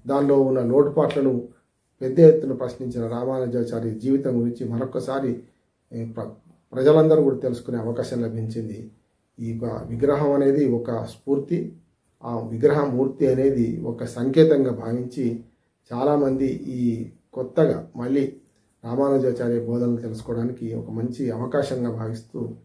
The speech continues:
దీన్ని ఆచరించే దిశగా అది ప్రజలు, ముఖ్యంగా ఈ మ-, హిందూ మతంలోని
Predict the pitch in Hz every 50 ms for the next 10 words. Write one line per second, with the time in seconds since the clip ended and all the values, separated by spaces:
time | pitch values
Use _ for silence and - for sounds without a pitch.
0 | _ _ _ _ _ _ 117 127 127 127 127 123 120 117 120 - - - _ _
1 | _ _ _ - 92 101 139 147 - 180 175 175 175 165 151 127 117 110 110 110
2 | 110 - - - - - _ _ _ _ _ _ _ _ _ - _ - 113 113
3 | 117 110 - 104 - - - _ - 113 113 120 135 135 143 - - - - _
4 | _ _ _ _ _ _ - 113 - 151 139 139 131 131 123 123 - - - _
5 | _ _ _ _ - - 120 117 113 113 113 113 113 - - 117 117 113 123 135
6 | 135 147 147 135 131 127 - 131 123 123 123 120 117 113 113 113